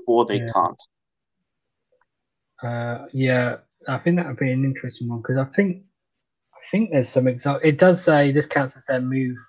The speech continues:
Speaker 2: for that movement phase. But there,
Speaker 1: Hmm.
Speaker 2: I think there's some examples of some F A Qs where there are other things worded that way. For instance, I think there's a Skaven one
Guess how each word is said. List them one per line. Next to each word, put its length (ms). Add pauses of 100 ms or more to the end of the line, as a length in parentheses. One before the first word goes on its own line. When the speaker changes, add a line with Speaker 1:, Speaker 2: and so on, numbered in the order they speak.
(160)
Speaker 2:
for 140
that 240 (440)
movement 400
phase. 540 (1200)
But 340
there, 380
Speaker 1:
Hmm. 60
Speaker 2:
I 160
think 160
there's 180
some 100
examples 540
of 180
some 200
F 200
A 120 (120)
Qs 380
where 460
there 160
are 0
other 200
things 260
worded 420
that 180
way. 400 (640)
For 80
instance, 280
I 60
think 140
there's 100
a 160
Skaven 400
one 380